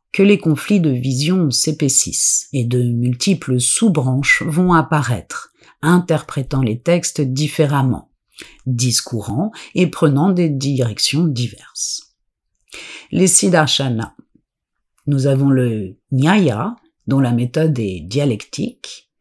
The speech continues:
le Vaisheshika, qui est la philosophie de la discrimination, Vishesha, grâce auquel le monde peut être analysé, le Mimamsa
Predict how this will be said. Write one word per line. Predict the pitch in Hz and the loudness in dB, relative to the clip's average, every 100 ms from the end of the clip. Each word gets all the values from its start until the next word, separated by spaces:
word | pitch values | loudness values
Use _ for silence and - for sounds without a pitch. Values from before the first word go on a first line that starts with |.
| _ _ - | _ _ -4
le | 147 156 131 | 2 4 2
Vaisheshika, | 143 185 247 - 202 - 123 - 107 165 _ _ _ _ _ _ _ 131 | 0 0 0 0 0 0 -4 -8 -10 -10 _ _ _ _ _ _ _ -18
qui | - 117 | -8 -4
est | 110 | -4
la | 117 | -4
philosophie | - 160 147 139 135 - 202 | -2 0 2 2 0 0 -2
de | 165 | 0
la | 131 120 110 | 2 0 -2
discrimination, | 107 120 156 247 - - 151 123 110 101 - - 90 175 220 _ _ _ 110 | -6 -8 0 2 2 0 0 2 0 0 -2 -2 -6 -6 -6 _ _ _ -10
Vishesha, | 104 - 95 - 110 208 _ _ _ _ _ | -8 -6 -6 -6 -8 -10 _ _ _ _ _
grâce | - 117 135 - | -8 -2 0 0
auquel | 117 120 127 | -2 0 0
le | 117 117 | 0 0
monde | 127 131 120 | 0 0 -2
peut | 113 - | -4 -6
être | 110 - - _ _ | -6 -8 -18 _ _
analysé, | 160 165 175 123 98 80 76 175 254 _ _ _ _ - _ - - - - - | 0 4 4 2 -2 -6 -10 -12 -16 _ _ _ _ -20 _ -20 -20 -20 -16 0
le | 190 202 | 6 8
Mimamsa | 208 214 190 170 143 143 - | 10 8 8 6 4 2 0